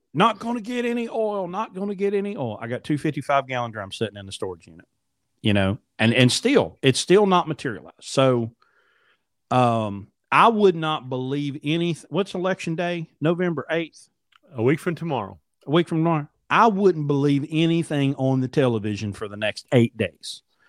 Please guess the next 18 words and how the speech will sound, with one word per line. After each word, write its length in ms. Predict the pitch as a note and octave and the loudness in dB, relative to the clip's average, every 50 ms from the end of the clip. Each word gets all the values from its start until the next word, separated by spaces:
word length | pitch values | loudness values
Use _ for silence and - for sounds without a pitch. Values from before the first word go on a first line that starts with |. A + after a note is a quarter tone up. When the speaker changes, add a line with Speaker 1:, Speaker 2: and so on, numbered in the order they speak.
| _ _ _ _ _ - | _ _ _ _ _ 2
Speaker 1:
Uh, 380 | - B2 A#2+ A#2 G#2+ G2+ G2 G2 - | 4 6 6 6 4 2 -2 -4 -2
because 520 | B2+ B2+ A#2+ - C3+ A#2+ A2+ A2+ G#2+ - - - | -2 -4 -2 0 -2 0 0 0 -2 -4 -10 -10
you 220 | A#2 C3 F3 G3+ | -2 0 0 0
talk 320 | F#3+ - E3+ D#3 D#3 D3+ | 2 2 2 2 4 2
about 380 | D#3 C#3+ B2 C3+ B2+ B2+ - - | 0 -4 -2 0 0 0 -2 -4
slinging 500 | - - - D3 C#3+ D3 D3+ D3+ D3 D3+ | -8 -6 -4 -2 0 0 2 2 0 0
some 220 | D3 - B2+ A2+ A2+ A2 | -2 -4 -4 -4 -4 -2
horse 240 | - D#3+ D#3 C#3+ - | 0 2 2 2 2
shit, 460 | - - - B2 G#2+ G#2 G#2 _ _ _ _ _ _ _ _ _ _ _ _ - | -2 -6 -4 -4 -4 -4 -6 _ _ _ _ _ _ _ _ _ _ _ _ 0
they 220 | B2 C#3 D#3 F3+ F3+ | 4 6 6 8 8
are 140 | D#3 C#3+ | 6 6
going 260 | C3 B2 C3+ C3+ B2+ A#2+ | 4 2 0 0 0 -2
to 100 | - A#2+ | -4 -6
be 280 | A2 C3 C3 C3 C3 C3+ | -2 -2 0 0 0 -2
in 260 | D3 A#2+ A#2 A2+ A2 | -4 -6 -8 -8 -8
fifth 420 | G#2 - - E3 E3+ F3 - - C#3 | -8 -2 2 2 2 2 2 -2 -2
gear 300 | C#3 C#3+ C#3+ C3+ A#2 - | 0 2 2 2 0 2
overdrive 800 | C3 C3 A2 A2 G2+ F#2+ G2+ F#2 F2+ F2 F2 F2+ F2+ - _ | 0 0 0 -2 -6 -8 -10 -12 -12 -12 -12 -14 -14 -16 _